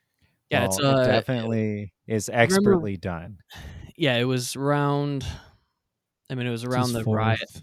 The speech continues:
Speaker 1: time the riots were happening that I watched it, and it was like, "Holy shit, this is, like, so relevant to today." It's, and it was made,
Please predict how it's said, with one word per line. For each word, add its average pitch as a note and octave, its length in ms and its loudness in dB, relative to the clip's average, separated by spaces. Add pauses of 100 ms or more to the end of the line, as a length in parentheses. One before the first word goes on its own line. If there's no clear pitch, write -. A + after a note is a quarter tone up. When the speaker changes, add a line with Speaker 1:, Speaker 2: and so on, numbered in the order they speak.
Speaker 1:
time A#2+ 140 -4
the A2+ 100 -4
riots A2 360 -2
were A2+ 100 -6
happening A2+ 360 -6
that A2+ 120 -6
I A2+ 80 -6
watched A#2 360 -8
it, - 60 -8
and G2+ 100 -10
it G#2+ 100 -10
was F2 120 -14
like, D#2+ 180 -12 (220)
"Holy A2 320 -8
shit, - 220 -10
this - 160 -16
is, - 60 -16
like, D2+ 220 -12
so A#2 420 -4 (500)
relevant A#2 640 -2
to G#2+ 220 -8
today." A2+ 440 0
It's, - 300 -12
and A#2+ 140 -6
it A#2 40 -4
was A2 180 -8
made, A2+ 420 -6